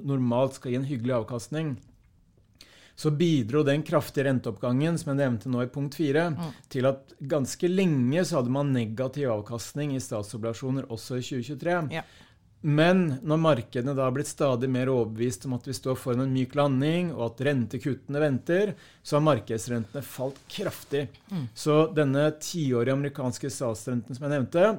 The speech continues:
Speaker 1: som var oppe på fem prosent, eh, den har nå bikket under fire, faktisk.
Speaker 2: Mm.
Speaker 1: Eh, i, i skrivende eller snakkende stund, som det heter på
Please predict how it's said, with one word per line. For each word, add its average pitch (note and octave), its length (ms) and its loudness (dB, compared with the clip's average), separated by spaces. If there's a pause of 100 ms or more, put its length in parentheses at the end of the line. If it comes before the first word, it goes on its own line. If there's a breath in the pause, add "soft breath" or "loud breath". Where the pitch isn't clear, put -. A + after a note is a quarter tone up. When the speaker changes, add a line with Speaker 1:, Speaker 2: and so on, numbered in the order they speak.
(100)
Speaker 1:
som C#3 160 -4
var C#3 160 0
oppe G#2+ 160 -4
på C3 160 -6
fem A#2+ 240 -2
prosent, F3 600 -2 (500 soft breath)
eh, C#3+ 220 8 (100)
den C3+ 160 4
har D#3+ 80 2
nå C#3 240 4
bikket C#3+ 320 -4 (160)
under C#3+ 340 2
fire, A2+ 380 -4
faktisk. C#3+ 560 -10
Speaker 2:
Mm. E3 100 0 (140)
Speaker 1:
Eh, B2+ 720 0
i, B2 160 -2 (140)
i C3+ 40 -2
skrivende A#2 540 0
eller B2 80 -6
snakkende A#2 480 -4
stund, A#2+ 320 -2
som C3 160 -4
det B2 80 0
heter G2+ 160 -8
på A#2 80 -4